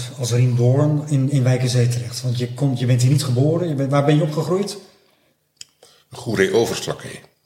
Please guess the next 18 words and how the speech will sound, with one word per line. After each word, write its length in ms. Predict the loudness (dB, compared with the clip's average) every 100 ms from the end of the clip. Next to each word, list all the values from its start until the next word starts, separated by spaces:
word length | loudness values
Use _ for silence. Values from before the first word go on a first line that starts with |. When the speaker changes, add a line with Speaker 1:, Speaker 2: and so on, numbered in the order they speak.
| _ -6
Speaker 1:
Dat 100 | 2
is 60 |
heel 140 | 2 4
eind 140 | 2
weg. 180 | 0 -2 -8 -16 -20 _ _ _ -10 -4
Speaker 2:
Ja, 360 | -2 -2 -4 -14 -20 _ _ -20 -18
letterlijk 400 | -4 -4 -2 -8
en 100 | -8 -8
figuurlijk. 540 | -12 -12 -10 -12 -8
Speaker 1:
Ja. 180 | 0 2
Speaker 2:
<laughs> 80 | 2 2 0 0 -2 -6 -16 -18 -16 -2
Ja. 260 | 0 0 -4 -16 -20 -20 _ _ _
Speaker 1:
Hoezo 180 | 0 2 0 -2 -4 0
Speaker 2:
In 80 | 2
negentien, 220 | 4 4
Speaker 1:
figuurlijk? 520 | 2 2 4 2 0
Speaker 2:
eh, 60 | -4 -8
Speaker 1:
Hoezo, 440 | -4 0 0 0